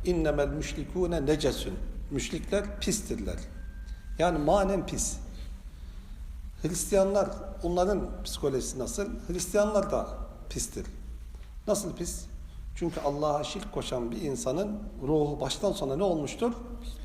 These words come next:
Kirlenmiştir. Ama Allah Teala Yahudilerle Hristiyanları ayırt ediyor. وَلَا تَجِدَنَّ أَشَدَّ النَّاسِ عَدَاوَةً لِلَّذ۪ينَ آمَنُوا الْيَهُودَ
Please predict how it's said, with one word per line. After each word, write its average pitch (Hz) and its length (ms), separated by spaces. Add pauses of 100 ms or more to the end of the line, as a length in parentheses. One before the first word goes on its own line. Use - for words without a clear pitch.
(160)
Kirlenmiştir. 123 680 (720)
Ama 160 140
Allah 180 240
Teala 180 160
Yahudilerle 151 880
Hristiyanları 143 720
ayırt 131 340
ediyor. 92 260 (1200)
وَلَا 156 220
تَجِدَنَّ 165 480 (140)
أَشَدَّ - 320
النَّاسِ 147 400 (160)
عَدَاوَةً 135 500 (180)
لِلَّذ۪ينَ 135 500 (220)
آمَنُوا 143 340
الْيَهُودَ 175 460